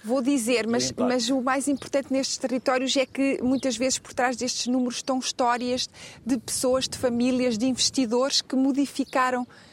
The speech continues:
Speaker 1: eh, os seus territórios. Portanto, o Programa de Valorização do Interior já, eh, eh, colocou no terreno, eh, mais de seis mil milhões de euros, eh, já apoiou a criação direta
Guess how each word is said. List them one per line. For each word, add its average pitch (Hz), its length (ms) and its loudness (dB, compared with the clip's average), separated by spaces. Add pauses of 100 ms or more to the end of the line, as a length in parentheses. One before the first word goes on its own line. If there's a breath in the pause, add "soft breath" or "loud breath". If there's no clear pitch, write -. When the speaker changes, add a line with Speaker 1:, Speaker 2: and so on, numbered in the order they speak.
(320 loud breath)
Speaker 1:
eh, 226 320 0
os 226 160 0
seus 254 220 0
territórios. 185 800 -2 (420 loud breath)
Portanto, - 360 -2
o - 20 -4
Programa 269 360 0
de 240 60 -4
Valorização 233 580 -2
do 226 120 -2
Interior 208 520 -2
já, 208 480 0
eh, 202 520 0
eh, - 100 -6
colocou 214 540 -2
no 220 180 0
terreno, 208 640 -2 (460 loud breath)
eh, 214 380 0
mais 214 440 2
de 208 120 -4
seis 233 360 -2
mil 233 360 2
milhões 202 400 -2
de 185 100 -4
euros, 190 560 -2 (680 loud breath)
eh, 214 280 -2
já 240 480 2
apoiou 233 600 0
a 220 60 -2
criação 240 560 -2
direta 226 800 0